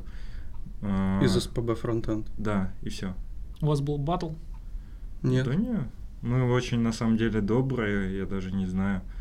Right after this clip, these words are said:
Speaker 1: Ну, а, я вот, мне всегда было интересно, в чем у них, э, изюминка подкаста. То есть мне казалось всегда, что у них какой-то бессмысленный подкаст, и нету структуры. И я, соответственно, у них спросил, и они сказали, что их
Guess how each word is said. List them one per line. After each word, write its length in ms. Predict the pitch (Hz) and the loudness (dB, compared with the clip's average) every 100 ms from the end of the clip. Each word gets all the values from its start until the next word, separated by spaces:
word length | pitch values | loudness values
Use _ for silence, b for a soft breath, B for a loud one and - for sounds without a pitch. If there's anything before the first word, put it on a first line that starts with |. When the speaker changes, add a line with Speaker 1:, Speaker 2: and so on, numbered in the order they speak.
| B B B - | B B B 2
Speaker 1:
Ну, 200 | 131 147 | 4 6
а, 340 | 165 180 160 143 | 10 10 10 8
я 280 | 104 135 143 | 8 6 8
вот, 260 | 160 - | 6 6
мне 140 | 123 135 | 4 4
всегда 180 | - | 4
было 240 | 147 139 139 | 6 8 8
интересно, 460 | 135 135 190 160 | 8 6 6 6
в 20 | 135 | 6
чем 240 | 147 147 | 6 8
у 40 | |
них, 340 | 135 135 135 - | 10 10 8 6
э, 240 | 113 110 113 | 4 6 6
изюминка 460 | 113 135 123 107 104 | 6 8 8 4 2
подкаста. 540 | 98 - 113 107 110 | 0 0 0 0 -2
То 120 | 101 | 0
есть 160 | 101 104 | 0 2
мне 120 | 117 | 2
казалось 360 | 117 117 120 110 | 4 4 4 2
всегда, 320 | - 107 131 | -2 0 0
что 120 | - | 2
у 40 | |
них 120 | 113 104 | 0 0
какой-то 400 | 104 117 107 107 | -2 0 0 0
бессмысленный 640 | 98 - 123 113 104 98 | -2 0 0 0 0 0
подкаст, 480 | 92 92 - 123 156 B B B | 0 -4 0 0 0 B B B
и 100 | 107 | 2
нету 260 | 104 113 110 | 4 4 0
структуры. 600 | - 113 107 120 101 95 - B B B B - | -4 -4 0 0 2 -2 -4 B B B B -6
И 80 | 107 | 0
я, 220 | 107 113 | 4 4
соответственно, 400 | 117 123 120 120 | 4 0 4 6
у 40 | |
них 140 | 120 117 | 6 4
спросил, 460 | - 117 - 190 | 2 2 6 8
и 40 | 127 | 8
они 180 | 107 | 6
сказали, 400 | 135 127 120 123 | 4 4 6 6
что 200 | 107 - | 4 4
их 160 | 113 113 | 4 4